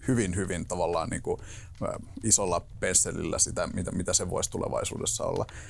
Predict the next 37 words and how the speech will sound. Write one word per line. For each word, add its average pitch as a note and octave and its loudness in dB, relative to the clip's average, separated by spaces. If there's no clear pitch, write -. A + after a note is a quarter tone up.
Ja F#2+ 4
nyt F#2+ 2
niinku, G2 2
ö, E2+ -2
mitä E2+ 0
tullaan F#2 2
A B2+ 8
I:n F2+ 2
käyttöön, - 0
niin F#2+ 4
mä G2+ 4
en G2 2
niinku G2 0
oikein G#2 4
näe G#2+ 4
sellaista. - 2
Et - -4
se - 4
on F#2 4
niinku G2 4
jotenkin, G2+ 4
jotenkin G2+ -2
tuntuu, G#2 4
että F2 2
se, F2+ 2
me - 0
katsotaan G2+ 2
tosi G2+ 4
lyhytnäköisesti, A2+ 0
tai G#2+ 6
sit F2 6
me G2 4
mennään F2+ 2
siihen F2+ 2
niinku F2+ 0
Skynet-maailmaan, - 2
että, - -2